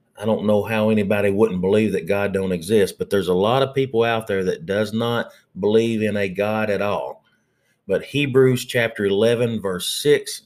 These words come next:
tells us, "Without faith, it is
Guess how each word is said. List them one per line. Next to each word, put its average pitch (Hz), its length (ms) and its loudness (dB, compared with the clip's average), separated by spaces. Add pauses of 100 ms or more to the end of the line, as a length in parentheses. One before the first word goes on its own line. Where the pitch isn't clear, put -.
tells 123 380 2
us, 80 400 -10 (600)
"Without 113 760 -2 (160)
faith, - 720 -2 (1040)
it 113 140 -2
is 98 340 -4